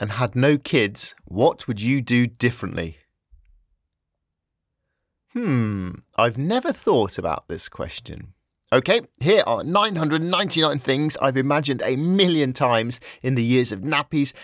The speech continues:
and sleepless nights. Like many hypothetical questions, this one requires me to hold two opposing, contradictory, but true ideas in my head at once.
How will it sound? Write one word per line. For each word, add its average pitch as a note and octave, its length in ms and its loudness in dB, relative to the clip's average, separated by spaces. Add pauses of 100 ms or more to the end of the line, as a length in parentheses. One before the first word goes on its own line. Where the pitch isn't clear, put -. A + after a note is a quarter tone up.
(100)
and G#2 120 -6
sleepless C3+ 540 0
nights. G#2 480 0 (1400)
Like D#3 260 0
many F3 420 0
hypothetical A2+ 800 0
questions, G2+ 580 -6 (520)
this F#3 240 2
one G2 220 -2
requires A#2 480 0
me A2+ 140 -4
to A2 120 -8
hold G2+ 360 -2
two D3 400 2
opposing, D3+ 720 -2 (260)
contradictory, C#3+ 960 -4 (260)
but - 160 -2
true E3+ 400 2
ideas G2 420 0
in F#2 60 -8
my F#2 140 -4
head F2 400 -4
at G#2+ 120 2
once. - 520 0